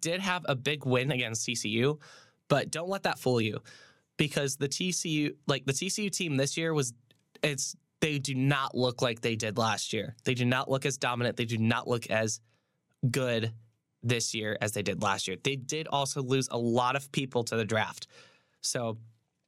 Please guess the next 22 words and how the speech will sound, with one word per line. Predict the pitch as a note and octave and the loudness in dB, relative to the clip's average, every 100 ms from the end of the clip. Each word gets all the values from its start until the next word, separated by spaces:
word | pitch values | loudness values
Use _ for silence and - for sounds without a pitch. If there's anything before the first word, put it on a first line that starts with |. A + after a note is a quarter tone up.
| _ _ _ _ _ _ - | _ _ _ _ _ _ -2
I | D#3 | 0
would | D#3 | 0
ex-, | D#3+ - _ | -2 -8 _
I | C3 | 0
would | C#3 | 0
expect | C3+ - A#2+ | 0 -2 -4
Kansas | - B2+ A#2 A2 | -2 0 0 0
to | B2 | -2
win | A2+ A2+ | 0 2
this | G#2 | 2
game, | - G#2+ G#2 - - - - - - - | -2 -6 -6 -10 -12 -8 -8 -10 -14 -6
hands | - C3 A2+ | -4 -2 -2
down. | A2 G2 A2+ - _ _ _ _ _ _ _ _ _ _ _ | -4 -4 -6 -14 _ _ _ _ _ _ _ _ _ _ _
Um, | B2+ B2 B2 - _ _ _ _ _ _ _ _ _ _ _ _ _ _ | 0 2 -2 -6 _ _ _ _ _ _ _ _ _ _ _ _ _ _
third | F#3+ G#3 F3+ | 0 2 2
game | G3+ G3+ G3 - - - _ _ | 2 2 -2 -10 -20 -20 _ _
is | D#3 C#3+ | -2 0
Virginia | C#3 C#3 D#3 D#3 | -2 -2 -2 -2
Tech | - C#3+ - | -2 -4 -2
versus | C#3+ - B2 | -2 -2 0
Boston | A#2 B2 - A#2 | 2 2 0 -2
College. | - A2+ B2+ C#3+ | 2 2 2 0